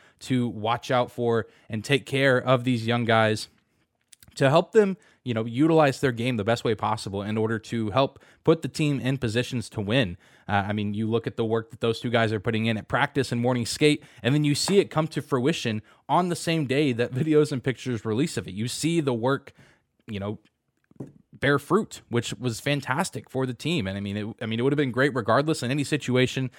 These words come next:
but especially given the circumstances that the Stars found themselves in at that particular moment in the game, needing a goal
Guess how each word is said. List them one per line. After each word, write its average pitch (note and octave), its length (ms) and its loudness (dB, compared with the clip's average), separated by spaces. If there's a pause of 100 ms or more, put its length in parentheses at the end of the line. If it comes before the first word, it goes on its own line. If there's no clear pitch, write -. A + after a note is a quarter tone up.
(160)
but B2 100 -2
especially A#2+ 640 -2 (240)
given C3+ 220 0
the A#2 80 -2
circumstances A#2 640 -2
that A2+ 140 -2
the G#2 80 -10
Stars A#2 380 2
found A2+ 300 -2
themselves G#2 380 -4
in G#2+ 100 0
at A2 160 -4
that C#3+ 180 2
particular C3 440 0
moment A#2+ 300 0
in A#2 120 -2
the A2 60 -2
game, G#2 240 0
needing D#3+ 320 0
a B2 100 -4
goal C3 400 -2